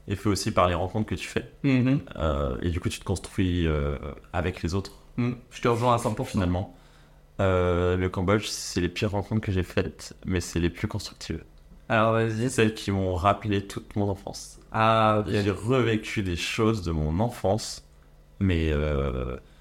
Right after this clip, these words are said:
Speaker 1: du coup, c'était assez perturbant, parce que du coup, ça me faisait énormément de mal, et
Speaker 2: Mm.
Speaker 1: j'étais là, qu'est-ce que j'ai à comprendre ? Parce que je prenais un peu tout ce qui m'arrivait comme des tests, finalement,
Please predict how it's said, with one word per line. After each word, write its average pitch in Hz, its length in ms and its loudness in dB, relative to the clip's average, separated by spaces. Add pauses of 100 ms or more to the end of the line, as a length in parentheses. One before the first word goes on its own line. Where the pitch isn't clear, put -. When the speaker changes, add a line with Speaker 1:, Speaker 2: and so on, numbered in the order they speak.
(560)
Speaker 1:
du 104 140 -8
coup, 160 80 -4
c'était - 160 0
assez 101 220 2
perturbant, 127 600 -2
parce 104 140 -4
que - 80 -6
du 101 80 -2
coup, 120 80 -4
ça 131 80 2
me 110 60 4
faisait 92 340 -4
énormément 135 320 0
de 110 80 0
mal, 143 320 0
et 127 40 -6
Speaker 2:
Mm. 123 120 0
Speaker 1:
j'étais - 180 -2
là, 120 100 4
qu'est-ce 120 180 -4
que - 100 -8
j'ai 107 80 2
à 92 60 2
comprendre ? 113 580 -2 (260)
Parce - 100 -14
que 135 60 -4
je - 80 -8
prenais 143 200 -2
un 139 120 2
peu 170 120 0
tout 160 100 -6
ce - 60 -6
qui - 100 0
m'arrivait 113 260 4
comme 104 140 2
des 92 120 0
tests, - 280 0
finalement, 90 480 -2